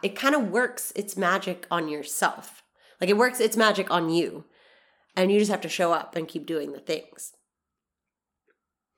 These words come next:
So it's not so much like, what do we need to do as individual humans to cultivate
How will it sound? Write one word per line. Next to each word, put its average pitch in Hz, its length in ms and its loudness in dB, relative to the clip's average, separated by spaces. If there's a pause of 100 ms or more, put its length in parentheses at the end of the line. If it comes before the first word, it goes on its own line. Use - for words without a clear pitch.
(340)
So 196 340 4
it's 208 240 0
not 247 220 4
so 269 100 -4
much 202 260 -2
like, 165 380 0 (180)
what 196 300 0
do 175 80 0
we 208 380 2
need 190 320 2
to - 80 -6
do 151 340 -2
as 156 180 0
individual 156 500 -2
humans 151 600 -2 (680)
to 208 100 -4
cultivate 185 880 -2